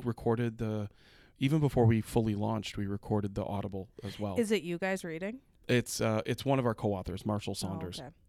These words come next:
Speaker 1: And he's got a much better voice than, than either of Brandon or I.
Speaker 2: <laughs>
Speaker 1: He's got this kind of, like, this, this, this, s-,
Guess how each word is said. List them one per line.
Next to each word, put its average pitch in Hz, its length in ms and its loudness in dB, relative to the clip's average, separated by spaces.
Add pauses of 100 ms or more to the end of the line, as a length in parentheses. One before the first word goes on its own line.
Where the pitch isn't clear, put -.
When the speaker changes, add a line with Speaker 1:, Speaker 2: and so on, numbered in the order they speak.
(440)
Speaker 1:
And 131 100 2
he's 139 140 4
got 120 120 4
a 104 40 0
much 101 240 -4
better 98 140 -2
voice 95 260 -8
than, 95 260 -8 (140)
than 101 240 -2 (100)
either 101 300 -4
of 92 300 -10
Brandon 101 340 -2
or 90 100 -10
I. 92 160 -8 (540)
Speaker 2:
<laughs> 254 100 -14
Speaker 1:
He's 143 120 -12
got - 180 0
this 113 140 -2
kind 110 200 -2
of, 98 80 -4
like, 98 240 -4 (560)
this, - 220 -4
this, - 320 -4
this, - 360 -6
s-, - 400 -4